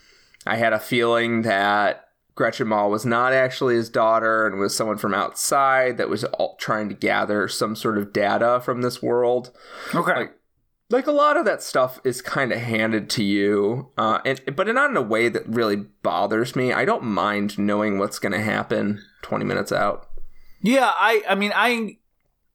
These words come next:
Speaker 2: and again, I'm looking, I'm thinking back to, like, literally at this point, twenty-year-old memories. But I remember being really wowed by that twist. I knew something was up,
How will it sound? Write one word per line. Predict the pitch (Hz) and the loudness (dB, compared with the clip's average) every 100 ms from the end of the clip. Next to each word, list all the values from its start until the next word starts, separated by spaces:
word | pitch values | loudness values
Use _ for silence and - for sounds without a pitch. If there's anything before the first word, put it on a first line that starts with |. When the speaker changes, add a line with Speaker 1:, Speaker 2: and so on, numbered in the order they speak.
| _ | _
Speaker 2:
and | 160 160 | 0 0
again, | 147 135 | 0 2
I'm | 139 143 | 0 0
looking, | 139 139 | 0 0
I'm | 135 | 0
thinking | 135 151 143 | 0 -2 0
back | 131 123 - | 0 0 0
to, | 139 | 0
like, | 110 95 - - _ _ | 0 0 -4 -16 _ _
literally | 117 139 131 123 113 107 | 0 2 2 2 2 4
at | 107 - | 2 0
this | 113 | -2
point, | - 117 95 | -2 -2 -2
twenty-year-old | - 127 110 104 104 98 92 | -2 -2 -2 -2 0 0 0
memories. | 104 101 95 76 71 76 - - - - - _ | 0 0 0 -2 -2 -4 -6 -18 -20 -20 -20 _
But | 151 | 0
I | 170 | 2
remember | 185 185 175 185 196 202 175 120 | 2 0 0 0 2 2 0 0
being | 127 131 127 120 | -2 0 0 0
really | 117 117 110 | 0 0 2
wowed | 101 92 104 95 104 90 | 0 0 2 2 -2 -2
by | 92 90 | -2 0
that | 85 80 - | 0 -2 -4
twist. | - - 98 - - - - - - | -6 -2 -2 0 -2 -2 -8 -12 -2
I | 160 | -2
knew | 175 180 202 | 0 2 2
something | - 170 147 135 117 | 2 -2 -2 -4 0
was | 107 - - | -2 -2 0
up, | 196 135 101 - | 2 2 0 -4